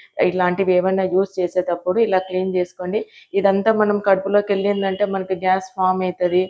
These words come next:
అలాగే మెడికల్ హెల్త్ పరంగా మనకి ప్రాబ్లమ్స్ అయితే ఇష్యూ వస్తది. తేడా అయితే ఎంత ఉందో చూడండి.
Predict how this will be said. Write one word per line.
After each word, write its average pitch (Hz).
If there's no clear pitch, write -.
అలాగే 180
మెడికల్ 180
హెల్త్ 185
పరంగా 185
మనకి 175
ప్రాబ్లమ్స్ 180
అయితే 180
ఇష్యూ 170
వస్తది. 175
తేడా 185
అయితే 190
ఎంత 175
ఉందో 185
చూడండి. 175